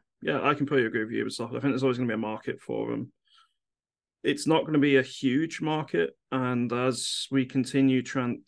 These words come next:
to transition to, uh, digital marketplaces, um, uh, I mean, the transition's already done in many cases. I mean, I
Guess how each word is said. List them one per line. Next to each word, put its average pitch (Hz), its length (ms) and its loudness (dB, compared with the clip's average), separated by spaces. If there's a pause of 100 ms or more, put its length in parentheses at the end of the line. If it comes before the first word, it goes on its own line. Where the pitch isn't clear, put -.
to 120 220 0
transition 117 800 -4 (120)
to, 107 640 -6 (200)
uh, 95 180 -8
digital 117 400 -4
marketplaces, 131 1200 -6 (140)
um, 90 540 -12 (600)
uh, 78 40 -14 (360)
I 104 40 -8
mean, 85 120 -8
the 87 80 -12
transition's 87 600 -12
already 82 380 -14
done 85 260 -12
in 82 120 -12
many 85 220 -12 (200)
cases. - 540 -12
I - 80 -18
mean, - 160 -14 (800)
I 120 320 0